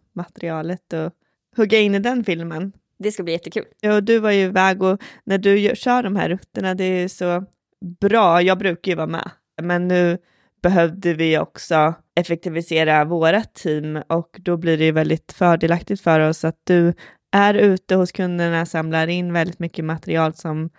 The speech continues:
Speaker 1: jag sen kan jobba vidare med för hur vi ska få ut, eh, det här innehållet på bästa sätt hos våra kunder.
Speaker 2: Verkligen, den här gången var det ju jag och Jenny som skulle ha åkt, hon skulle också ha följt med till Göteborg, eller till Malmö, men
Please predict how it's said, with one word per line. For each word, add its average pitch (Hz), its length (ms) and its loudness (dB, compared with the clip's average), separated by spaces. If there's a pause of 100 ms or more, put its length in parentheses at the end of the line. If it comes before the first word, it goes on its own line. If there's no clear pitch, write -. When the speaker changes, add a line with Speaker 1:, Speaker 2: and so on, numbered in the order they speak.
(280)
Speaker 1:
jag 175 280 2
sen 165 240 0
kan 185 140 0
jobba 170 260 2
vidare 202 640 4 (160)
med 160 460 0
för 160 280 2
hur 170 160 0
vi 165 180 -4
ska - 180 -8
få - 160 -6
ut, 247 260 2 (320)
eh, 156 280 -2 (320)
det 160 140 -2
här 160 160 2
innehållet 147 460 -4
på - 80 -10
bästa - 400 -6
sätt - 360 -8
hos 156 260 -12
våra - 180 -8
kunder. - 420 -10 (260)
Speaker 2:
Verkligen, 185 440 2
den 180 100 0
här 208 100 2
gången 170 200 0
var 170 120 2
det 190 80 2
ju 190 80 2
jag 170 140 4
och 165 80 2
Jenny 160 300 -2
som 165 180 -6
skulle 165 280 -2
ha 160 60 4
åkt, 160 220 0
hon 170 100 -6
skulle 156 200 -8
också - 180 -10
ha 160 60 -10
följt 165 180 -10
med 190 180 0
till - 80 -4
Göteborg, 165 680 -2
eller 196 220 4
till 175 200 -2
Malmö, 160 460 0 (460)
men 160 680 2